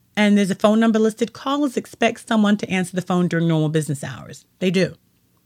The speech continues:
So if you're running your business on the side and you're working nine to five, as many of us do, you need to figure out a mechanism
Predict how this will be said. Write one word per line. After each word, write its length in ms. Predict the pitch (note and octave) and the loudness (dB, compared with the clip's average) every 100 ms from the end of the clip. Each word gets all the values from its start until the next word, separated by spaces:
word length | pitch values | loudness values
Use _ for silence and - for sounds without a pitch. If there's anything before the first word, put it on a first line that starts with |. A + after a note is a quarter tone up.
| _ _ - | _ _ -10
So 140 | - | -2
if 180 | B3 B3 | -2 2
you're 220 | D#4 F4+ | 2 2
running 520 | D4 D4+ C#4 C4+ B3 | 2 2 4 2 0
your 140 | A3 A3+ | 0 0
business 480 | G#3+ A3 G3 F#3 - | 2 2 0 -2 -4
on 200 | G3 G3 | -2 0
the 80 | F3+ | 0
side 460 | F3 A3 A#3 E3+ E3 | -2 -2 -2 -2 0
and 120 | F3 | 0
you're 80 | E3+ | 0
working 440 | E3 G#3 G#3 E3+ | 0 0 0 0
nine 240 | D#3 D3+ C#3+ | 0 0 -2
to 60 | |
five, 380 | C3+ D#3 D3+ D#3+ | -2 -2 -2 -2
as 120 | D#3+ | -2
many 280 | F3+ F3+ F3 | 0 2 0
of 100 | D#3+ | 0
us 260 | D#3+ D#3 - | -2 -4 -6
do, 420 | A3 E4 C4 G3+ - _ - - - | 0 2 2 -2 -8 _ -20 -20 -4
you 120 | B3+ | 2
need 180 | D#4+ D#4 | 2 0
to 80 | - _ | -8 _
figure 260 | - C#4 C#4 | -6 -4 -2
out 160 | C4+ - | -2 2
a 60 | |
mechanism 720 | A#3 A#3+ A#3+ A#3 A3 A3+ A3+ | 2 2 0 0 2 0 -2